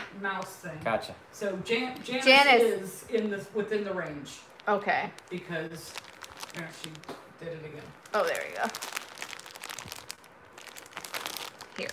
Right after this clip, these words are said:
Speaker 1: let me.
Speaker 3: Yeah, show some pieces.
Speaker 1: We got, like,
Speaker 3: Ooh.
Speaker 1: these.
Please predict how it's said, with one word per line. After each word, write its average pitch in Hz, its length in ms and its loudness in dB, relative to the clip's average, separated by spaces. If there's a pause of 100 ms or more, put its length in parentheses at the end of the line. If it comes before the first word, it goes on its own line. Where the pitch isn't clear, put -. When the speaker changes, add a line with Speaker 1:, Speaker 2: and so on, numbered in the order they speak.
Speaker 1:
let 170 120 -6
me. 196 180 -6 (880)
Speaker 3:
Yeah, 95 180 -4
show - 240 -8
some - 240 -8
pieces. - 420 -6 (320)
Speaker 1:
We 208 100 -2
got, 190 340 4
like, 175 220 -2 (640)
Speaker 3:
Ooh. 123 80 -6 (280)
Speaker 1:
these. 220 380 -2